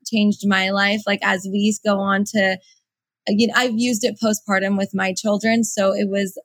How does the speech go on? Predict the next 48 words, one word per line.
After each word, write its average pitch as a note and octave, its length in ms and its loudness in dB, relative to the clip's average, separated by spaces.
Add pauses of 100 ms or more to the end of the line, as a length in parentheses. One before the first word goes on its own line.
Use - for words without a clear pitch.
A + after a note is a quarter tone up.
life-changing G3+ 760 -2
for G3 160 -6
me G3 160 0
at F#3+ 160 -4
that - 180 -2 (120)
time. F#3+ 260 0
And F#3+ 80 -2
I F#3+ 80 0
would F#3+ 160 -4
consecutively F#3+ 800 -2
do F#3+ 220 -2
it, G3+ 320 2
like, F#3+ 180 -6
a F#3+ 80 -4
whole F#3+ 260 -4
week F#3+ 200 -6
in G3 120 -4
a F#3+ 120 -6
row. G3+ 440 0
And F#3+ 360 -2 (320)
I G3+ 240 0 (100)
tore G3+ 300 0
with G3 240 -2
both F#3+ 220 2 (100)
kids. G#3 360 0
So F#3 240 0
it G3 140 -4
was G3 340 -2 (100)
<laughs> F3 100 -16
really B3 480 4
important. A3 600 -2
And G#3+ 160 2
then G#3+ 180 2 (320)
as A3 200 0
we've A3 220 -2
gone G#3 200 0
on G3+ 180 2
to, A3 140 -4
like, G3 240 -2
formulate G3+ 440 -2
our G3+ 180 0
own F#3+ 220 -4
and G3 120 -4
have F#3 160 -2
our F#3+ 160 0
own F#3+ 200 -4
stool G3 540 -4
and F#3+ 180 -6